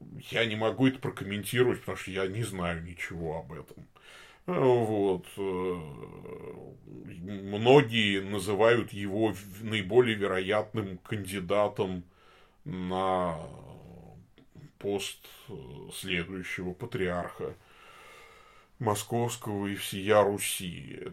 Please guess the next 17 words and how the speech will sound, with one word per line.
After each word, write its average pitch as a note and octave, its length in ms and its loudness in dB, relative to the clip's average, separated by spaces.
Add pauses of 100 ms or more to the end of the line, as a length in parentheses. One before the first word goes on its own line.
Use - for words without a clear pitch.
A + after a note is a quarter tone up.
Тоже A2+ 220 0
ничего G#2+ 520 0
об F#2+ 140 2
этом G2 300 -2
не G2 100 -8
могу G2 360 -2
сказать. G#2 640 2 (240)
Я F#2+ 360 0
не G#2+ 160 -2
знаю, G2 400 0
я G2 200 -2
не G2 160 -4
в - 80 -12
курсе G2+ 440 -8
инсайдерской F2 720 -10
какой-то - 460 -12
информации. F#2 720 -10